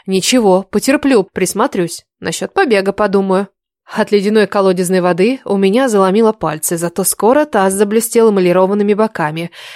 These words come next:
и благодарно задребезжал. У меня тоже настроение поднялось.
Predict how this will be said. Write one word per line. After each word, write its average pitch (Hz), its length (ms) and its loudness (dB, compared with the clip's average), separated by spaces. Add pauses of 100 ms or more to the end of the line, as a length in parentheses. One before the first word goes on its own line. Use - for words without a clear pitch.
и 330 80 0
благодарно 254 760 2
задребезжал. 196 840 0 (260)
У 214 80 -2
меня 269 160 2
тоже 254 300 0
настроение 220 480 0
поднялось. 185 600 0